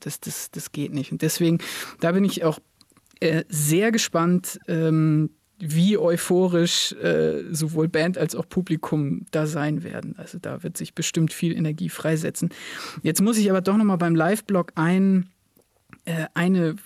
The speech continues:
äh, kleinere Nachfrage aus der Vergangenheit stellen. Und zwar, äh, habe ich in meiner Recherche rausgefunden, dass ihr mal bei meiner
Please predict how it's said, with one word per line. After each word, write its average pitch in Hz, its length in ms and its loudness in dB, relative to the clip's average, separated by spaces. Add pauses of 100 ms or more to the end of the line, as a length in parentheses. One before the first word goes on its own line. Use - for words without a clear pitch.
(100)
äh, - 300 -10
kleinere 175 480 0
Nachfrage 165 500 0
aus 165 80 -4
der 165 80 0
Vergangenheit 156 540 0
stellen. 165 240 -2
Und 165 100 -2
zwar, 160 320 0 (420)
äh, - 180 -6 (200)
habe 160 180 -6
ich 175 160 -4
in 170 80 -4
meiner 160 220 0
Recherche 160 320 -4
rausgefunden, 175 640 -4
dass 160 280 -4
ihr 185 360 0
mal 165 480 0 (120)
bei 151 140 0
meiner 165 440 2